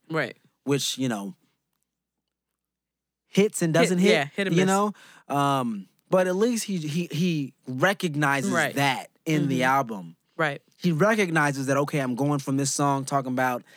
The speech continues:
Speaker 2: you know, uh, being an activist to talking about infidelity. And this is why it, it, it, it, it's connected, because
Speaker 1: Mm-hmm.
Speaker 2: the
Speaker 1: He
Speaker 2: trap
Speaker 1: draws,
Speaker 2: is,
Speaker 1: yeah.
Speaker 2: it's not just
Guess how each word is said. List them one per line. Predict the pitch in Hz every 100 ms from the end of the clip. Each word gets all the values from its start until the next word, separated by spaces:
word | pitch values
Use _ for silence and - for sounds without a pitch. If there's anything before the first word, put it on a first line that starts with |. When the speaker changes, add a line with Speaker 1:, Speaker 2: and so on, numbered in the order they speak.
| - _ _ -
Speaker 2:
you | 135
know, | 123 113 - _ _
uh, | 117 117 107 92 - _ _
being | 156 139
an | -
activist | 156 170 131 117 123 -
to | 120 104 _ _ _ _ _ -
talking | 156 143 139
about | 135 127 110 - _ _ _ _ _ _ _ _ _ _ -
infidelity. | 156 143 123 160 156 117 98 92 -
And | 131 139
this | 165 160
is | 123
why | 131 147 147
it, | 131 120 -
it, | 139 -
it, | 135 131 131
it, | 127 -
it's | 139 131
connected, | - 127 143 135 98 95
because | 120 131 127 98 -
Speaker 1:
Mm-hmm. | - _ _ _ _ _ _ _ _ _ _ _ _ _ _
Speaker 2:
the | 135 135
Speaker 1:
He | 190
Speaker 2:
trap | 151 101
Speaker 1:
draws, | -
Speaker 2:
is, | 156 151
Speaker 1:
yeah. | 139
Speaker 2:
it's | 151 143
not | 135 151 147
just | 127 - 180 151 - -